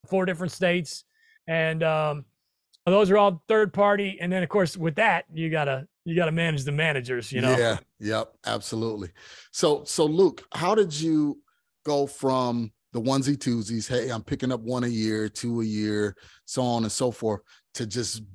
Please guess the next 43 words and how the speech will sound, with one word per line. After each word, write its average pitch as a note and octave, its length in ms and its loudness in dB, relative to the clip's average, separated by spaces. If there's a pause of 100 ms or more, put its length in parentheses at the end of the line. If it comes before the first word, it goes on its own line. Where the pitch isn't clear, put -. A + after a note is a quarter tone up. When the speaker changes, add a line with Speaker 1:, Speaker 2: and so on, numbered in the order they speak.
(100)
Speaker 2:
boom? B2 500 0
What D#3+ 220 2
was, D3+ 320 2
what F3 220 0
was D3+ 160 -2
that G#2+ 280 -4
boom? A2+ 340 -4
You A#2+ 140 -4
know, G#2+ 120 -4
what D3+ 260 0
year D#3+ 280 4
did C3 180 0
you C3 280 -2 (320)
just - 240 -6
explode C3+ 580 0
and B2 140 -2
say, A#2+ 180 0
"All A#2+ 140 0
right, G#2+ 200 -2
we B2 120 -6
picking A#2 300 -6
up A2 100 -12
twenty B2+ 280 -4
units, A#2 440 -2
we B2 80 -10
picking A#2+ 260 -8
up A2 160 -8
thirty A#2+ 240 -2
units," A2+ 400 -4 (460)
in B2+ 100 -4
order C#3 200 0
for C#3 140 -6
you C3+ 100 0
to A2+ 100 -4
get B2+ 240 -6
to B2 80 -4
that, G#2 240 -4 (140)
you B2+ 120 -4
know, A2+ 140 -2
almost A2+ 460 -6
three A#2+ 180 -4
hundred G#2 220 -6
units? G#2 600 -10